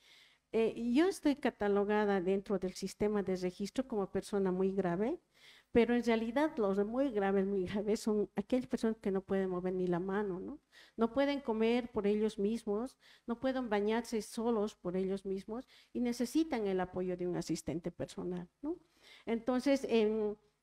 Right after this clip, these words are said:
ese tipo de personas hemos ido buscando y esas son las condiciones en las que hemos encontrado. Y, em, como que daba rabia para la familia, ¿no? ¿Por qué no he dejado que estudie, señora? Que, y poco a poco nos han ido contando.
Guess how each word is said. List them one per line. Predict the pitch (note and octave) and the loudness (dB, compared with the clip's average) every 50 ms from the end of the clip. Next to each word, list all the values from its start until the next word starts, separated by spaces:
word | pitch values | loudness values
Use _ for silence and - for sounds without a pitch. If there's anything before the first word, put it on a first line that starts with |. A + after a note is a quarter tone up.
| - _ - | -18 _ 4
ese | C4 D4+ - F4 - | 4 6 6 4 2
tipo | - D4 D4 - - C4 | 2 0 2 2 2 2
de | A#3 A3 | 2 2
personas | - - A3 - - B3 B3 B3+ A#3+ A#3 - | 2 0 0 0 0 -2 0 0 0 0 0
hemos | A3 G#3 G#3 G#3 - | -2 -2 -2 -4 -4
ido | A#3 G#3 G#3+ G#3 | -2 -2 -2 -2
buscando | G3 G3 F#3 - - G#3+ F#3+ G3+ A3 A3+ C4+ C#4 | -2 -2 -6 -6 -4 -2 -2 -2 0 0 -2 -2
y | - A3+ A3 A3+ A#3 | 0 -2 2 2 4
esas | A#3+ B3 - A#3+ A#3+ - | 2 2 0 -2 -4 -4
son | - G#3 F#3+ G#3 G3 | -6 -6 -6 -4 -4
las | F#3+ F#3+ - | -6 -6 -8
condiciones | - G3 F#3 F3+ G3 - - G#3+ G#3 G#3+ A3 - - | -6 -6 -6 -6 -6 -8 -8 -8 -6 -6 -8 -8 -8
en | F#3 E3 | -6 -6
las | D#3+ F3 - | -6 -8 -8
que | - - E3 | -10 -10 -8
hemos | D#3+ - - - | -8 -8 -10 -12
encontrado. | D#3+ E3+ - - C3 - - - C#3+ E2 - - - _ _ _ _ _ _ _ _ _ _ _ _ _ _ _ _ _ _ - | -14 -12 -10 -10 -12 -12 -10 -8 -8 -8 -10 -14 -20 _ _ _ _ _ _ _ _ _ _ _ _ _ _ _ _ _ _ -6
Y, | C4 B3+ C4 C4 C4 C4 C4 | -4 -2 -2 -2 -2 -2 -2
em, | G#3 G#3+ G#3 G#3 G#3 G#3 G3+ F3+ - _ _ - - | -2 0 0 0 -2 -2 -6 -8 -10 _ _ -14 -10
como | - B3 A#3+ A#3 A#3 | -6 -2 -2 -2 -2
que | - B3+ | -2 -4
daba | A3 C4 C#4 D4+ D4+ | -2 -2 -2 -2 -4
rabia | B3+ B3 B3+ C4+ C#4+ C4+ C4+ | -2 -2 -2 0 -2 -2 -2
para | - G3+ F#3+ | -2 -4 -4
la | G3 | -4
familia, | - - F#3 G3+ A3+ B3+ C4+ B3 A3 F#3 | -4 -4 -4 -2 -2 -2 0 0 0 0
¿no? | F#3+ G#3+ A#3+ A#3 | 0 -2 -4 -6
¿Por | - A#3 - | -8 -10 -8
qué | - C4 C4 C4 B3+ | -4 -4 -2 -2 -2
no | A#3+ G#3 G#3 G#3 G#3 G3+ | -4 -4 -2 -2 -2 -2
he | |
dejado | F#3+ F#3+ F#3+ F#3+ G3+ G3+ G3+ G3 _ | -4 -6 -8 -8 -8 -10 -10 -10 _
que | - F#3 | -12 -16
estudie, | - - - A#3 A#3+ B3 A3+ A3 | -16 -12 -8 -6 -4 -2 -2 -2
señora? | G#3 - G3 G#3 G#3 A3+ A#3+ B3 A#3 A3+ G#3 | -4 -2 -4 -4 -4 -4 -4 -2 -4 -4 -2
Que, | G#3+ G3+ G3+ _ _ _ _ _ _ _ - | -4 -6 -6 _ _ _ _ _ _ _ -8
y | - A#3 | -8 -6
poco | - - C#4 C4+ C#4+ | 0 0 -2 0 0
a | C4+ C4 | -4 0
poco | C4+ C4 C4 B3+ A#3 | 0 -2 0 0 0
nos | A3 G#3 G3 - | 0 0 0 0
han | G#3+ | -2
ido | G#3+ A3 A3 A3 G3+ | 0 0 0 -2 -2
contando. | - G#3 G3 G3 - - G3 G3 G3 G3+ G3+ B3 D#4+ | -2 -4 -4 -4 -4 -4 -4 -4 -4 -4 -6 -6 -8